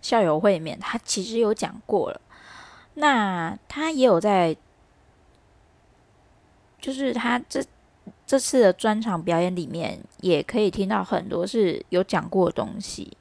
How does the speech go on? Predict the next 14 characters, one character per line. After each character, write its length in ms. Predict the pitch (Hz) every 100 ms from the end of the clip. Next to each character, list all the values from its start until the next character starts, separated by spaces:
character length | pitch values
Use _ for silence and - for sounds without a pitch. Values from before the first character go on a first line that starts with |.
| - - - - - _ _ - - - - - - _ _ _ _ _ _ _ -
但 200 | 330 240
我 100 | 175
觉 180 | - 220
得 80 |
他 200 | 202 208
厉 240 | 214 226 214
害 180 | 226 190
的 80 |
点 320 | 165 170 165 -
就 140 | 185
是， 520 | 190 202 196 170 151 -
他 220 | - 277
可 400 | 320 - 202 190
以 240 | 220 214